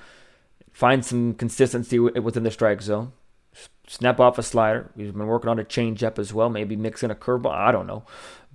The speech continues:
But I, I, I'm cautiously optimistic. Just Jordan Hicks is somebody that is a live arm, and has been a live arm coming out of that bullpen for a couple years now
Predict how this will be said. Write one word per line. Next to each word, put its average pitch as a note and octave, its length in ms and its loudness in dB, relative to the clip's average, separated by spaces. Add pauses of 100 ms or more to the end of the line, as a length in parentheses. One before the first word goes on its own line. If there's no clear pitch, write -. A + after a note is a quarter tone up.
But A2+ 400 4
I, - 60 -2
I, C#3 320 4
I'm C3+ 120 0
cautiously D3 560 0
optimistic. A2 640 0 (680)
Just A2+ 200 -6
Jordan C3 240 4
Hicks B2+ 200 0
is A2 80 -6
somebody A#2+ 280 2
that A2+ 160 4
is A#2 160 2
a A2+ 140 4
live A2 540 4
arm, G2 380 -6 (420)
and G2+ 160 -4
has A#2 260 6
been A#2+ 140 0
a A2+ 140 0
live A2 400 4
arm G#2+ 240 0
coming A2 240 -4
out G#2 80 -2
of G#2 60 -4
that G2 160 -2
bullpen G#2+ 340 -2
for G2+ 140 -6
a F#2 40 -6
couple C3+ 300 2
years G#2 320 -2
now F#2+ 240 -4